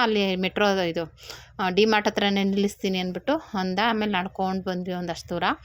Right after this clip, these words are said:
ಅಲ್ಲಿ ನಡ್ಕೊಂಡು ಬಂದು ಆ ಕಡೆ ಅವನೆಲ್ಲೋ ಗಾಡಿ ನಿಲ್ಲಿಸ್ತಾ ಇದ್ದ, ಅಲ್ಲಿ ಈಚೆ ನಿಂತ್ಕೊಂಡು ಈ ವಿಡಿಯೋ ಮಾಡ್ಕೊಂಡೆ. ಈ ರೀತಿ ವಿಡಿಯೋ ಮಾಡ್ಕೊಂಡಾದ್ಮೇಲೆ ಒಳಗಡೆ ಹೋದ್ವಿ. ಒಳಗಡೆ ಹೋದ್ರೆ ಮಾಮೂಲಿ ಈ ಥರ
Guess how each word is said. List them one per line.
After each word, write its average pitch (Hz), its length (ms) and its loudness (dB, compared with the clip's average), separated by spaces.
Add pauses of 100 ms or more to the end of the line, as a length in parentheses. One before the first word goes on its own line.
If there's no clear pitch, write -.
(440)
ಅಲ್ಲಿ 233 180 2
ನಡ್ಕೊಂಡು 214 320 2
ಬಂದು 208 160 2
ಆ 190 40 2
ಕಡೆ 190 220 2
ಅವನೆಲ್ಲೋ 180 440 0
ಗಾಡಿ 180 260 0
ನಿಲ್ಲಿಸ್ತಾ 180 440 -2
ಇದ್ದ, 175 140 -2 (140)
ಅಲ್ಲಿ 233 220 2
ಈಚೆ 208 180 -2
ನಿಂತ್ಕೊಂಡು 190 420 -2
ಈ 185 60 -2
ವಿಡಿಯೋ 180 260 -2
ಮಾಡ್ಕೊಂಡೆ. 170 800 -6 (200)
ಈ 247 60 6
ರೀತಿ 240 200 2
ವಿಡಿಯೋ 226 240 2
ಮಾಡ್ಕೊಂಡಾದ್ಮೇಲೆ 202 1040 0
ಒಳಗಡೆ 190 340 2
ಹೋದ್ವಿ. 180 420 0 (920)
ಒಳಗಡೆ 196 320 2
ಹೋದ್ರೆ 202 380 0
ಮಾಮೂಲಿ 202 480 -2
ಈ 190 40 -2
ಥರ 190 160 -6